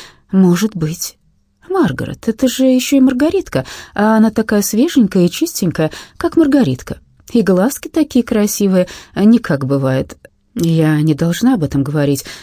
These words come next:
но тут насмотришься всяких ужасов». Медсестра прикусывает губу, она не хотела этого произносить и быстро продолжает, чтобы замять разговор. «Глаза, как раздавленные изюмины, не как у вашей девочки. Мы об этом, конечно,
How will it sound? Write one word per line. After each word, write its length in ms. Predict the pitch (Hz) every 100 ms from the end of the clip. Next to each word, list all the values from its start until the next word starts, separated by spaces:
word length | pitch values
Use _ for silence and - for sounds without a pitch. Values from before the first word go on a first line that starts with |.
| -
но 180 | 247 277
тут 180 | 277 262
насмотришься 600 | 240 226 254 247 214 -
всяких 480 | 214 294 - 143 -
ужасов». 520 | 131 - - - - _ _ _ _
Медсестра 540 | 170 131 - 139 139 131
прикусывает 640 | - - 139 - 139 135
губу, 360 | 139 139 185 - - - -
она 280 | 196 202
не 100 | 180
хотела 420 | 170 196 - 127 127
этого 240 | 127 127
произносить 800 | 131 143 131 139 - 135 127 -
и 180 | 143 135
быстро 460 | 131 156 - 139
продолжает, 720 | 131 156 147 151 131 127 127 - - -
чтобы 340 | - 156 139
замять 360 | 135 143 120 -
разговор. 540 | 127 147 139 - - _ _ _ -
«Глаза, 580 | 285 294 277 185 143 -
как 220 | 175 -
раздавленные 680 | 175 156 151 143 151 160 170
изюмины, 460 | 151 135 135 139 - - - -
не 180 | 190
как 280 | 180 147 127
у 60 | 156
вашей 320 | 147 - 151
девочки. 560 | 131 131 - - - - _ _ -
Мы 220 | 240 220
об 120 | 202
этом, 200 | 208 202
конечно, 480 | 208 202 196 -